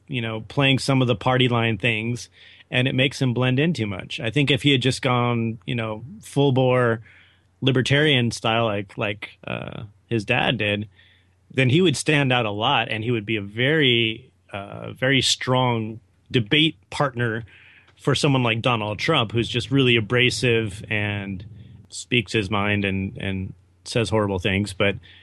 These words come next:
I think Rand could be a very good counterpoint and point out the different, you know, faults in, in his arguments and, and stuff like that.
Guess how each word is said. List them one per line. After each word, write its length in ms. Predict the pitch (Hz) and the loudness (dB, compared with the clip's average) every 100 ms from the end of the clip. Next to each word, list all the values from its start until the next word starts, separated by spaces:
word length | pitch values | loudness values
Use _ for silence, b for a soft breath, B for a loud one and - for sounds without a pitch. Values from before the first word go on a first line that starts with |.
| B - | B -4
I 140 | - | -2
think 480 | 117 131 113 104 - - _ _ - | 0 2 2 0 -12 -20 _ _ -2
Rand 360 | 135 131 139 | 2 4 4
could 140 | 123 120 | 2 2
be 100 | 120 | 2
a 60 | |
very 260 | 117 123 113 | 2 2 2
good 200 | 110 101 | 0 -2
counterpoint 540 | 139 156 147 117 113 117 | 0 2 0 -2 -4 -4
and 260 | 107 104 | -4 -4
point 260 | - 120 110 | -4 -2 0
out 200 | 107 - | -2 -4
the 100 | 104 | -6
different, 480 | 113 107 107 101 113 | -4 -6 -8 -10 -10
you 100 | 104 | -8
know, 300 | 101 104 - 123 | -8 -8 -10 -14
faults 500 | - 117 107 - - | -2 0 0 -2 -2
in, 260 | 101 101 98 | -2 -4 -6
in 100 | 107 | -4
his 140 | 107 | -2
arguments 600 | 107 104 107 107 104 101 | 0 0 0 0 -2 -4
and, 240 | 101 95 98 b b b - | -4 -4 -4 b b b -10
and 100 | - | -6
stuff 280 | - 110 - | -4 -4 -2
like 160 | 104 | -2
that. 300 | 127 127 110 | 0 0 0